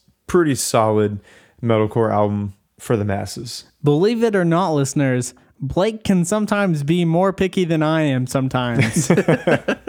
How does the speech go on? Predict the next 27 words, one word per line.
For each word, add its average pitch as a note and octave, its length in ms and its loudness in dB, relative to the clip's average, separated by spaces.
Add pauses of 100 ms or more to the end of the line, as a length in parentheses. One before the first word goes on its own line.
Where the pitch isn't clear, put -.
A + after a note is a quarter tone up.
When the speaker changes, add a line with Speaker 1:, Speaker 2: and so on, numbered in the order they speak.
(260)
Speaker 1:
This C3 260 0
is E3+ 180 -2
true. A2+ 360 0 (200)
This D3+ 140 -2
is C#3 160 0
very B2 340 2
true. G2 340 -4 (140)
<laughs> - 180 -4
Speaker 2:
But D#3 180 4
the D#3+ 80 0
band G#3 340 0
Capstan F#3 640 0
released D#3+ 480 0
a D#3+ 100 -2
song D#3 360 0
called D3 340 0
Shades D3+ 320 -2
of C#3+ 120 0
Us D3 220 0
just - 340 -4
a D3 60 -2
few D#3+ 200 -2
days C#3+ 300 0
ago. D3+ 420 0 (320)
Speaker 1:
Oh, A2 140 2
yeah. G#2 120 2
Speaker 2:
And C#3+ 580 0